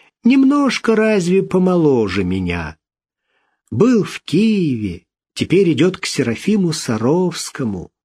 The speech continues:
а там думает к Тихону Задонскому пробраться. Кормится тем, что подадут ради Христа, иногда подработает. И видно,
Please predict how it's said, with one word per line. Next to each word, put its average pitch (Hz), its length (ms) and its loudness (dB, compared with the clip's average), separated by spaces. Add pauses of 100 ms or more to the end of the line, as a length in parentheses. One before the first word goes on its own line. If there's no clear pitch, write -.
(440)
а - 120 -4
там 139 360 -2
думает 143 520 0 (280)
к - 100 -12
Тихону 143 520 0
Задонскому 131 920 0
пробраться. 123 920 -6 (920)
Кормится 226 680 0
тем, 233 380 0
что - 340 -2
подадут 180 640 0
ради 160 320 0
Христа, 123 840 -4 (440)
иногда 175 440 2
подработает. 160 1200 0 (760)
И 139 120 2
видно, 156 680 0